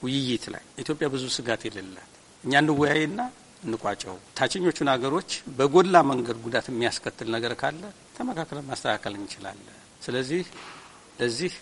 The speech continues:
ምንም አይነት ወደ ኋላ ወደፊት የምንለው ነገር የለም የሚል ጠንካራ የሆነ አቋም ነው ያለው። ይህንን ተጻሮ ድርድሩን በማጓተት የሚንቀሳቀሱ አካላት ካሉ ምንም የሚያመጡት ተጽዕኖ የለም በግድቡ ላይ ማለት ነው። በእኛ በኩል ምንም አይነት ተጽዕኖ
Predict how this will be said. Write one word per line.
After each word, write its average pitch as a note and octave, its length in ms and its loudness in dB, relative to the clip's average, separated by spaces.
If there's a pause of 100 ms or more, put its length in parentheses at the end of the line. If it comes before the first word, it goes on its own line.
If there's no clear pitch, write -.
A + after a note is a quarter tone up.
(220)
ምንም F3+ 340 2
አይነት C#3+ 260 -2
ወደ B2+ 140 -2
ኋላ A#2 160 4 (120)
ወደፊት A#2 320 -4
የምንለው A2+ 420 -4
ነገር B2 260 -4
የለም D3 300 -6 (260)
የሚል C#3+ 420 6
ጠንካራ B2 440 6
የሆነ A2+ 260 0 (220)
አቋም A#2 280 4
ነው G2 140 -10
ያለው። - 240 -14
ይህንን G3+ 380 6
ተጻሮ B2 540 4 (240)
ድርድሩን C#3 560 4 (300)
በማጓተት C#3+ 640 0 (120)
የሚንቀሳቀሱ B2 680 -2 (500)
አካላት A#2 380 0
ካሉ C#3+ 240 -4 (280)
ምንም B2+ 260 2
የሚያመጡት A#2+ 480 -2
ተጽዕኖ A#2 280 -6
የለም G#2 300 -6
በግድቡ G2 380 -10
ላይ G2+ 180 -14
ማለት - 160 -20
ነው። - 100 -20 (220)
በእኛ B2 320 2
በኩል C3+ 300 -2 (280)
ምንም D#3 320 6
አይነት B2 280 6
ተጽዕኖ B2+ 360 -4